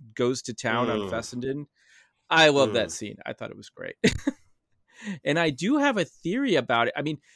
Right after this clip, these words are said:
Speaker 1: it's interesting 'cause there are different ways to interpret this film, but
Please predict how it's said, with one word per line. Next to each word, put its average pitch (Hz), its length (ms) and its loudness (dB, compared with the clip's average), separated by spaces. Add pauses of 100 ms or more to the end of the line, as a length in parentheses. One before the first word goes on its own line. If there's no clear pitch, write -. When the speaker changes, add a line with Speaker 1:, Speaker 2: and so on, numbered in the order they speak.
(180)
Speaker 1:
it's 160 180 -2
interesting 202 480 -4
'cause 123 220 -8
there 135 180 -4
are 160 200 0
different 156 320 -8
ways 139 180 -6
to - 100 -10
interpret 131 400 -12
this 110 160 -12
film, 160 360 -6 (100)
but 120 280 2